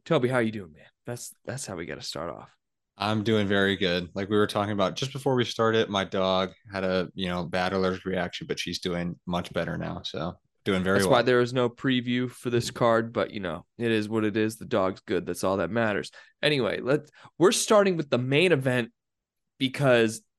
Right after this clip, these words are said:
Speaker 1: this was a, I hate to call it a dud 'cause it was a very dominant performance by Corey Sandhagen.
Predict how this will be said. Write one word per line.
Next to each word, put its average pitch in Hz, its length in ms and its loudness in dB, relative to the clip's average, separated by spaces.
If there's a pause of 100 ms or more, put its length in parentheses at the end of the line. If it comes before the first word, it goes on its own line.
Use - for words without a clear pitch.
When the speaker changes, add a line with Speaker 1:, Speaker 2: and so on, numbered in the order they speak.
(120)
Speaker 1:
this 156 280 2
was 123 100 0
a, 110 80 0 (1400)
I - 40 -10
hate 233 260 -2
to 143 80 -4
call 151 220 4
it 131 60 4
a 113 40 4
dud 127 380 2
'cause 113 340 -2
it 143 60 -2
was 139 120 4
a 120 60 0
very 135 260 6
dominant 123 520 2
performance 113 420 -2
by 107 140 -4
Corey 107 300 0
Sandhagen. 98 680 -6